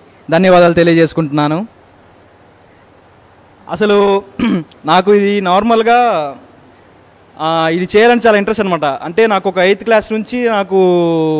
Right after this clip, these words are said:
వీడియోస్ చేయాలన్నా కూడా, ఏదైనా చేయాలన్నా కూడా, అంటే, ఆ, మా పెదనాన్న వాళ్ళు ఆ ఫీల్డ్లో ఉన్నారు.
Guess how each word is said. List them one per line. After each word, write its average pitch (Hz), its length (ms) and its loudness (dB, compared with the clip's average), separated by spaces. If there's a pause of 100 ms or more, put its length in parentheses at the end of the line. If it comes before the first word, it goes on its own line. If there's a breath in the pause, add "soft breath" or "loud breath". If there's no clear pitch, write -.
(880 loud breath)
వీడియోస్ 214 360 2
చేయాలన్నా 196 360 2
కూడా, 180 420 2
ఏదైనా 175 380 0
చేయాలన్నా 180 360 0
కూడా, 165 200 0
అంటే, 170 500 -2 (680 soft breath)
ఆ, 160 720 -4
మా 156 100 -6
పెదనాన్న 196 380 -4
వాళ్ళు 220 260 0
ఆ 202 80 0
ఫీల్డ్లో 226 420 -2
ఉన్నారు. 214 580 -2